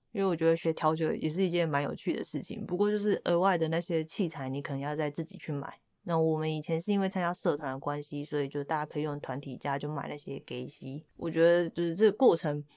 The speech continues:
蛮好玩的。然后其实自己从一开始看调酒的漫画，然后有兴趣跑去学调酒，一直到现在出社会有能力，就是偶尔去一下酒吧喝一下，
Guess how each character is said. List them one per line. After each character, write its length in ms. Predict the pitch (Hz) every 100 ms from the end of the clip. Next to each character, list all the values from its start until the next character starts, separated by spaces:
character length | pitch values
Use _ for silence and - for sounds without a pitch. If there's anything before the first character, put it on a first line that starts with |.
| _
蛮 140 | 151
好 100 | 160
玩 220 | 151 -
的。 80 | - 196 -
然 100 | 220
后 80 |
其 180 | 233 208
实 200 | 175 190
自 160 | 196 220
己 180 | 180 165
从 300 | 180 143 -
一 80 |
开 260 | - 196 185
始 380 | 180 180 151 -
看 640 | - 202 175 160 - -
调 240 | - 175 170
酒 160 | 175
的 60 | 160
漫 280 | 165 170 156
画， 600 | 147 170 143 127 - - _ _ _ _ _ _
然 140 | - 147
后 240 | 160 160
有 100 | 147
兴 260 | 143 190 165
趣 300 | 170 170 143
跑 200 | 143 135
去 100 | 170
学 160 | 165
调 240 | 147 143 143
酒， 340 | 151 139 - -
一 80 |
直 120 | 170 156
到 300 | 165 156 156
现 280 | - 160
在 280 | 151 165 151
出 240 | 151 180 175
社 260 | 185 160
会 220 | 170 170
有 160 | 151 147
能 240 | 143 143
力， 180 | 160 165
就 140 | 151 156
是 80 |
偶 180 | - 151
尔 60 | 147
去 140 | 143
一 40 | 156
下 140 | 160
酒 140 | 151 131
吧 160 | 139
喝 180 | - 143
一 80 | 143
下， 240 | 151 139